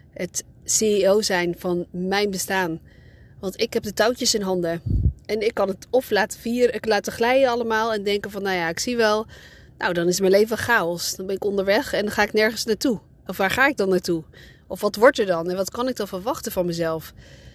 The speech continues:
Of ga ik, ehm, eh, structuur aanbrengen? En ga ik, ehm, zorgen dat, ehm,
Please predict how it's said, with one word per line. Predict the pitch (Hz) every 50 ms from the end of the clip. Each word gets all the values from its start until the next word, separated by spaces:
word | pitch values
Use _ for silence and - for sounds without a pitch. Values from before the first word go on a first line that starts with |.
| - - - - - -
Of | 277 294 262 269 - - -
ga | - - - 196 190
ik, | 196 196 196 202 - - -
ehm, | 202 196 196 196 190 190 190 190 190 185 190 185 185 190 185 185 185 180 180 - -
eh, | - 185 190
structuur | 185 - 214 - - - 269 294 269
aanbrengen? | 240 226 220 202 180 175 170 165 160 - - - -
En | - 196
ga | - - 214 202 202
ik, | 196 190 - - -
ehm, | - 185 185 180 180 185 185 185 185 170 - - - - - - - - - - - - _ - - -
zorgen | - - - 226 247 254 - - 190 190
dat, | 196 190 185 - -
ehm, | - 185 185 180 180 180 180 175